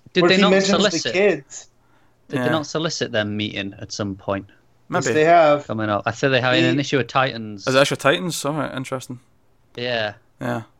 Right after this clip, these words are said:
Speaker 3: I feel like, yeah, I feel like I've, I've pondered some of this before, and that's probably why I pondered it before, is 'cause this came up. But
Speaker 1: Yeah, I was just feeling like, this feels familiar. I'm sure we
Speaker 3: Yeah.
Speaker 1: mentioned this in Solicits maybe a month or two ago.
Speaker 3: Yeah, but I, I'm just sort of thinking a little bit, um, more
Speaker 1: Yeah.
Speaker 3: into it, is, like, what, what if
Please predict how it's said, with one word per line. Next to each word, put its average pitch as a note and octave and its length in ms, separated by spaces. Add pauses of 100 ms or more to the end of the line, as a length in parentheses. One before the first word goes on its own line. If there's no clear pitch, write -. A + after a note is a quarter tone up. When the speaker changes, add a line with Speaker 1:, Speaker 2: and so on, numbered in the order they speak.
(320)
Speaker 3:
I B2 40
feel G3 120
like, E3 240
yeah, D#3 200
I D3+ 40
feel F3 140
like F#3 100
I've, D3+ 300
I've B2+ 140
pondered B2 340
some B2 180
of A#2+ 60
this A#2 140
before, A#2 320
and B2 60
that's C#3 100
probably A2+ 180
why A2 160
I - 20
pondered A#2+ 300
it A#2+ 60
before, B2+ 240
is A#2+ 80
'cause B2 100
this B2+ 120
came A#2 120
up. - 180 (440)
But B2+ 260
Speaker 1:
Yeah, D#3 160
I D3+ 40
was D3 100
just C3 120
feeling D3+ 160
like, C3 120
this D#3 120
feels E3 300
familiar. D3 380
I'm A2 100
sure D3+ 180
we C#3+ 160
Speaker 3:
Yeah. C#3 160
Speaker 1:
mentioned C3+ 320
this - 140
in B2 80
Solicits A#2+ 560
maybe A2 340
a A2+ 60
month A2+ 260
or G2+ 60
two G#2 220
ago. G2 260 (140)
Speaker 3:
Yeah, F3+ 140
but D3+ 220 (140)
I, - 300
I'm - 100
just - 180
sort F#3+ 160
of D3 100
thinking C3+ 280
a A#2+ 80
little A#2+ 140
bit, G#2+ 160 (360)
um, A#2 200
more C#3 160
Speaker 1:
Yeah. A2+ 100
Speaker 3:
into A#2+ 160
it, A2+ 60
is, A#2+ 120
like, B2+ 200
what, C#3+ 180
what D3 260
if - 280